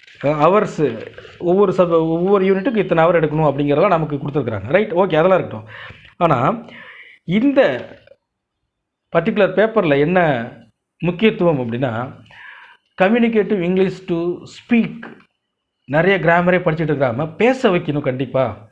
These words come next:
அல்லது, அ, ஸ்கூல் முடிச்சுட்டு வந்திருக்கிற இந்த ஃப்ரெஷர்ஸ், ஃபர்ஸ்ட் இயர் ஜாயின் பண்ணிருக்கிற ஃப்ரெஷர்ஸ்லாம் இருக்காங்களே, அவங்க கண்டிப்பா பேசணும் அப்படிங்கிறதுக்காக இந்த பேப்பரை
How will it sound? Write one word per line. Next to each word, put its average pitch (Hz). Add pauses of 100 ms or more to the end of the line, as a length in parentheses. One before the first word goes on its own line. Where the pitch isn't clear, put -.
(380)
அல்லது, 156 (580)
அ, 180 (1000)
ஸ்கூல் 226
முடிச்சுட்டு 190
வந்திருக்கிற 160
இந்த 143
ஃப்ரெஷர்ஸ், - (160)
ஃபர்ஸ்ட் 147
இயர் 160
ஜாயின் 147
பண்ணிருக்கிற 135
ஃப்ரெஷர்ஸ்லாம் -
இருக்காங்களே, 131
அவங்க 156
கண்டிப்பா 175
பேசணும் 156 (400)
அப்படிங்கிறதுக்காக 139 (240)
இந்த 220
பேப்பரை 190